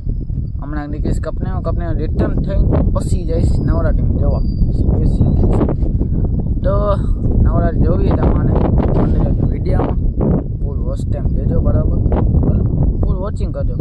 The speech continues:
કે કેવું શું શું કરીએ છીએ અમે. બાકી તો હવે કંપનીમાંથી અમે હવે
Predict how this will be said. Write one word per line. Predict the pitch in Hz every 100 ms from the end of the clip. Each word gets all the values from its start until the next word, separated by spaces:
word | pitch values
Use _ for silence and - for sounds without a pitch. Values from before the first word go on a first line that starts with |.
| -
કે | - 170
કેવું | 156 -
શું | - -
શું | - - - -
કરીએ | 147 160
છીએ | 135 127
અમે. | 131 - - - - - - - - -
બાકી | 131 135 - -
તો | 147
હવે | 147 151 151 151 - - - - - - - -
કંપનીમાંથી | - - 160 - - 170 165 165 - - - 143
અમે | 160 165
હવે | 160